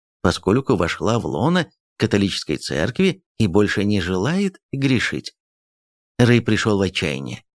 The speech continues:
однако отговорить возлюбленную не пытался, уважая благородство ее мотивов. На протяжении многих лет «Марсианские хроники» неоднократно пытались экранизировать.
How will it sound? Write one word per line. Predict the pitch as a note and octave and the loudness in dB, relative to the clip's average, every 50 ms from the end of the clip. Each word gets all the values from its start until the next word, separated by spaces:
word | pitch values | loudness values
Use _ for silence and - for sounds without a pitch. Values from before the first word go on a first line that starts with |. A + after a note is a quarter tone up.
| _ _ _ | _ _ _
однако | - F#2+ - - D#2 F#2+ D#3+ F#3 F#3+ - F#3+ F3 | -2 -2 0 0 0 0 0 0 0 0 0 0
отговорить | A#2+ G#2 G2 G#2 F#2 F#2+ - A2 E3 E3+ - | 0 0 0 0 0 2 0 0 -2 -2 0
возлюбленную | A#2+ G#2+ F#2+ - D#2+ D#2 A#2 D#3+ F#3+ G3+ F#3 F3 D#3+ C3 A2+ | 0 0 0 0 -2 -2 -2 -2 0 0 0 0 0 2 2
не | A2 G2+ | 0 0
пытался, | - G2+ F2 - - C3 F#3 G#3 - - D#3 A#2+ - _ _ _ _ _ _ _ | -2 -4 -4 -4 -4 -4 -4 -4 -4 -4 -6 -6 -6 _ _ _ _ _ _ _
уважая | - C3 A#2+ A2 G#2 G2+ - F#2+ A2+ E3 F#3 F#3+ F#3 | 2 4 4 4 2 0 0 -2 -2 -2 -2 -2 -2
благородство | D3 C#3 D#3 C#3+ A2 G2 - - G#2+ E3 F#3 - - - D#3 | 0 0 0 0 0 -2 -2 -2 -2 -4 -4 -4 -4 -4 -2
ее | E3+ D3+ C#3 C#3 B2 - D3 D#3+ | -2 0 0 -2 0 -2 -2 -2
мотивов. | D3 C3+ B2 - - E2 C#2+ A#1+ G#1 - - _ _ _ _ _ _ _ _ _ _ _ _ _ _ _ _ _ - | -2 -4 -4 -4 -6 -6 -6 -6 -8 -10 -14 _ _ _ _ _ _ _ _ _ _ _ _ _ _ _ _ _ 2
На | C3 B2 | 2 4
протяжении | A#2+ - B2+ - C3+ B2+ G#2+ C3+ C3+ B2+ B2 A#2+ | 4 2 2 2 2 0 0 0 0 0 0 0
многих | A#2+ A#2+ A#2+ A2 G2 F#2+ - | 2 0 0 0 -2 -2 -2
лет | - F#2+ G#2 A#2+ B2 A#2+ | -2 0 0 0 0 0
«Марсианские | A2+ G#2 G2 - - - G2 G2+ F#2 - - G2 E2 | -2 -2 -2 -2 0 0 0 0 0 0 -2 -2 -2
хроники» | - - - - G2+ C#3+ D#2 D3+ - - - | -2 -4 -4 -4 -2 -2 -2 -4 -4 -4 -6
неоднократно | F#2 E2+ D#2+ D2+ D2 C#2+ E2 D#2+ - - - A#2 D3 D#3+ - D3+ C#3 | -4 -4 -2 -4 -4 -4 -6 -8 -8 -4 -4 -4 -4 -2 -4 -4 -2
пытались | - B2+ A#2 - D3+ D#3+ D#3 C#3+ - - - | -2 -4 -4 -2 -2 -2 -4 -4 -6 -6 -4
экранизировать. | - C3+ - - A#2 B2+ B2+ B2 A2 - G2 F#2 D#2 - G#1+ G1+ - - | -4 -4 -2 -2 -2 0 0 0 0 0 0 -2 -2 -2 -6 -8 -10 -12